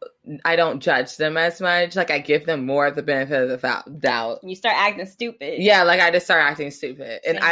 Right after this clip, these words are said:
Speaker 2: Same.
Speaker 1: and I just don't think logical.
Speaker 2: Yeah, no.
Speaker 1: That's something that I definitely, I'm not saying that's a good, <laughs> like, trait at
Speaker 2: I
Speaker 1: all.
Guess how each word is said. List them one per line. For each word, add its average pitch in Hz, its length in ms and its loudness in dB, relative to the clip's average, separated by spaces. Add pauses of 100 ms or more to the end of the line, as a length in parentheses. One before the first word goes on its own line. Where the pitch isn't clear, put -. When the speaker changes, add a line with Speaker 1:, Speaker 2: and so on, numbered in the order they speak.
Speaker 2:
Same. - 120 -4
Speaker 1:
and 170 120 2
I 156 120 2
just 160 260 -10 (160)
don't 143 400 -4
think 127 380 -10
logical. 127 640 -8 (200)
Speaker 2:
Yeah, 202 260 0
no. 175 240 -6
Speaker 1:
That's 170 200 2
something 170 360 0
that 151 120 2
I 131 120 2
definitely, 135 460 -4 (100)
I'm 190 120 2
not 226 140 2
saying 196 180 0
that's 170 180 2
a 165 60 0
good, 160 340 4
<laughs> - 60 -14
like, - 320 0 (180)
trait 196 280 4
at 165 140 4
Speaker 2:
I 160 40 4
Speaker 1:
all. 170 320 4